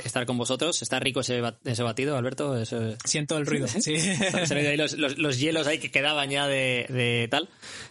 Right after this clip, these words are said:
Speaker 1: Em, yo creo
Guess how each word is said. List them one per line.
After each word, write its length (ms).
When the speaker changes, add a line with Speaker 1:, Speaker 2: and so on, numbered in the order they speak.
Speaker 1:
Em, 1040
yo 300
creo 420